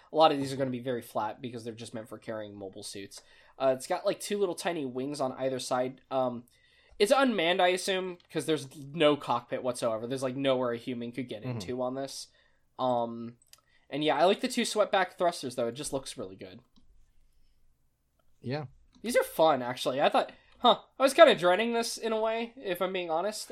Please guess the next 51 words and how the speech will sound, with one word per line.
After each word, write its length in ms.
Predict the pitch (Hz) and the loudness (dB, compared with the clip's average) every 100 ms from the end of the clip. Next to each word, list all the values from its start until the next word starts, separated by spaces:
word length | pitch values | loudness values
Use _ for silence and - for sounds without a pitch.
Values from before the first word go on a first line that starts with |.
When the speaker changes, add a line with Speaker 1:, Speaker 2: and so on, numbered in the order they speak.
| - | -6
Speaker 1:
Uh, 260 | 147 147 147 | 2 4 4
Speaker 2:
I 20 | |
Speaker 1:
but 80 | 196 | 4
Speaker 2:
mean, 120 | 220 | 4
Speaker 1:
no. 60 | - | 6
Speaker 2:
all 140 | 240 | 4
of 60 | 240 | 6
these 160 | 214 202 | 4 2
are 40 | |
just 180 | 175 - | -4 -2
quick 220 | - 127 | -2 -2
hits. 420 | - 85 - - - | -4 -8 -10 -14 -10
It's, 280 | 107 - - | -8 -8 -12
it's 340 | 101 - - - _ | -12 -12 -14 -16 _
Speaker 1:
They're 100 | 330 | 0
Speaker 2:
not 40 | |
Speaker 1:
quick 140 | 415 - | 0 4
Speaker 2:
too 60 | 254 | 2
Speaker 1:
hits, 140 | - | 4
Speaker 2:
bad. 20 | |
Speaker 1:
but 100 | 233 | 0
they're 120 | 240 | 2
actually 240 | 339 - 214 | 2 2 -2
not 140 | 190 | -2
too 120 | - 185 | -4 -4
bad. 320 | 190 151 151 | -2 -2 -2
Yeah, 200 | 165 151 | 0 0
and 140 | 147 165 | -2 -4
the 60 | |
Speaker 2:
Mm-hmm. 100 | 160 | -2
Speaker 1:
designs 340 | 127 185 233 254 | 0 0 0 -4
are 60 | |
fun. 360 | 139 151 131 131 _ _ - - | -4 -4 -4 -10 _ _ -20 6
Uh, 100 | 214 | 8
the 80 | 208 | 8
flying 300 | 277 302 285 | 8 8 10
armor, 340 | 285 277 226 180 | 6 6 4 2
this 180 | 233 | 0
is 100 | 254 | 0
the 120 | 208 208 | 4 4
other 180 | 220 | 4
Zeta 240 | 175 170 147 | 2 2 2
one 140 | 147 | 0
I 80 | 131 | -2
think 180 | 151 147 | -4 -4
about 280 | 143 147 147 | 0 0 -2
because, 760 | - 160 151 151 151 143 135 | 0 2 4 4 0 -2 -4
well, 220 | 135 143 | 0 0
the 140 | 143 139 | 0 0
high 180 | 185 | 0
grade, 340 | 165 156 143 | 2 -2 -4